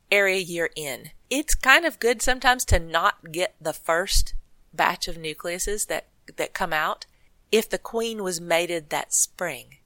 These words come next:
And that's because in the early spring, sometimes you have a less successful,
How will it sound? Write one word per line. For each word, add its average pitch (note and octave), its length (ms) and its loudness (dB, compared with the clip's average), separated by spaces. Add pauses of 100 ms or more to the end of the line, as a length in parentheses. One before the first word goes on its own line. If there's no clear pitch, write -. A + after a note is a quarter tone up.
(340)
And G3 160 2
that's G#3 200 2
because A3 500 -2
in F3 200 -10
the D#3+ 200 -4
early G3 320 2
spring, C#3 540 -2
sometimes F#3+ 560 0
you G3+ 120 -10
have D#3+ 420 -2 (320)
a D#3 160 -4
less E3+ 380 2
successful, D#3 800 -2